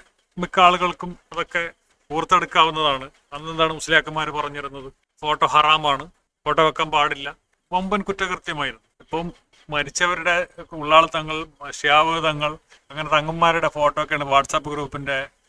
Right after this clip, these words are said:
പ്രൊഫൈൽ പിക്ക്, ഡി പി ഒക്കെ ആയിട്ട് വരുന്നത്. എവിടെ മതസമ്മേളനം നടക്കുകയാണെങ്കിലും അതിന്റെ പോസ്റ്ററിലൊക്കെ ഫോട്ടോകളാണ്, മരിച്ചവരുടെയും മരിക്കാത്തവരുടെയൊക്കെ ഫോട്ടോകളാണ്. അപ്പൊ അത്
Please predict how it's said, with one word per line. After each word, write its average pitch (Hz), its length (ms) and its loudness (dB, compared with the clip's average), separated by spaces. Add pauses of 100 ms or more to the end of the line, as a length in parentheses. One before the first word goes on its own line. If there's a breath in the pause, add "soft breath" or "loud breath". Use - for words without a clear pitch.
(180)
പ്രൊഫൈൽ 156 540 0
പിക്ക്, 143 360 -4 (400)
ഡി 147 140 4 (100)
പി 151 220 0 (360)
ഒക്കെ 170 160 -2
ആയിട്ട് 180 160 2
വരുന്നത്. 156 280 -2 (100)
എവിടെ 156 180 2
മതസമ്മേളനം 151 440 0
നടക്കുകയാണെങ്കിലും 143 680 -4 (340)
അതിന്റെ 147 200 -2
പോസ്റ്ററിലൊക്കെ 151 680 -4
ഫോട്ടോകളാണ്, 143 800 -2 (360)
മരിച്ചവരുടെയും 156 680 2
മരിക്കാത്തവരുടെയൊക്കെ 170 800 2
ഫോട്ടോകളാണ്. 139 480 4
അപ്പൊ - 500 0
അത് 208 340 2